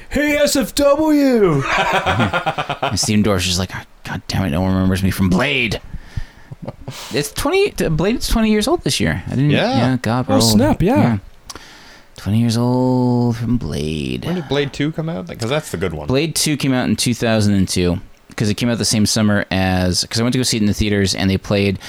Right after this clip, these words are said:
Speaker 2: the preview for Jason X before it, and I was like, "Yes!"
Speaker 3: That's when Guillermo del Toro was on a run of making good sequels, like, uh,
Speaker 2: Yeah.
Speaker 3: Prisoner of Azkaban, and then, uh,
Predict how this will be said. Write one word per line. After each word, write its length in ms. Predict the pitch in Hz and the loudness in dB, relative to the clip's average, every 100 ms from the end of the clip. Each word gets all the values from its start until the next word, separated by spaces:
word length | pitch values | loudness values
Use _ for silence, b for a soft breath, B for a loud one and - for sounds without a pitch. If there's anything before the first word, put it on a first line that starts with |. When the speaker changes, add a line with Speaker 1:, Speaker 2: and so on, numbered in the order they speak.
| B B | B B
Speaker 2:
the 80 | 98 | -6
preview 440 | - 117 107 110 104 | 0 2 4 2 0
for 460 | - 101 98 95 | 0 2 2 0
Jason 480 | 90 101 98 101 - | 0 -2 0 -2 -2
X 200 | 90 - | -6 -4
before 240 | 117 135 | -4 -2
it, 20 | 107 | -2
and 60 | |
I 40 | 95 | 0
was 80 | |
like, 100 | 123 117 | -2 -2
"Yes!" 840 | 139 131 127 131 - - - - | -2 0 0 -2 -2 -2 -2 -2
Speaker 3:
That's 100 | - | -2
when 160 | 202 117 | -4 -2
Guillermo 460 | 117 117 123 120 110 | -2 0 0 0 0
del 160 | 104 | 0
Toro 320 | 98 107 101 | 0 0 0
was 120 | 95 92 | 0 -2
on 100 | 90 | -2
a 60 | |
run 220 | 85 90 | -2 0
of 180 | 85 82 | -2 -4
making 320 | 90 87 85 80 | -6 -4 -4 -2
good 200 | 82 78 | -4 -4
sequels, 560 | 87 85 85 80 - | -8 -6 -8 -8 -6
like, 100 | 95 | -4
uh, 20 | 123 | 0
Speaker 2:
Yeah. 420 | 117 104 98 95 | 0 0 2 2
Speaker 3:
Prisoner 240 | 104 98 | 0 0
of 60 | 90 | -2
Azkaban, 720 | 87 85 - 82 82 82 82 | -2 -4 -6 -4 -4 -4 -6
and 100 | 80 | -6
then, 200 | 80 80 | -8 -8
uh, 220 | 78 78 | -10 -14